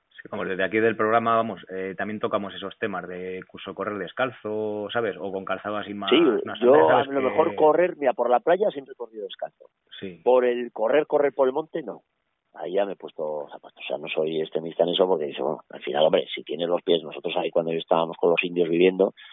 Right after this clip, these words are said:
Speaker 2: o con los pigmeos, o con diferentes, pues sí, ya tienen unas, unos callos en los pies que ya tienen verdaderas suelas
Speaker 1: Ujú,
Speaker 2: de
Speaker 1: claro.
Speaker 2: estas de, de, de botas de monte.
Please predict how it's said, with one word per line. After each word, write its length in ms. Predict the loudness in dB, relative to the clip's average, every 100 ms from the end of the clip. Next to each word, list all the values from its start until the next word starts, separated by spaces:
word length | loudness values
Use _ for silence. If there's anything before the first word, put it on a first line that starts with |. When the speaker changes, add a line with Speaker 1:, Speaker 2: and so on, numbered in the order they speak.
| -4
Speaker 2:
o 80 | 2
con 100 | 2
los 80 | 2
pigmeos, 580 | -2 0 2 2 0 -4 _ -20 -16
o 100 | -6
con 100 | -6
diferentes, 400 | -4 -2 2 0
pues 140 | 0 -4
sí, 80 |
ya 100 | -2
tienen 220 | -2 -4 -4
unas, 240 | -4 -2 -4 -8
unos 380 | -14 -10 -8 -8 -8
callos 300 | 2 2 2 2
en 60 |
los 100 | 2
pies 220 | 4 2 4
que 120 | 4
ya 120 | 4
tienen 240 | 2 0 -4 -4
verdaderas 360 | 2 6 6 4
suelas 300 | 2 2 2 -6 -14 _ _ -18
Speaker 1:
Ujú, 140 | -14
Speaker 2:
de 80 | -14 -4
Speaker 1:
claro. 180 | -4 0
Speaker 2:
estas 180 | 2
de, 220 | 4 2 4
de, 300 | 2 0 -2
de 100 | 0
botas 240 | 0 2
de 80 | 2
monte. 360 | 2 -4 -16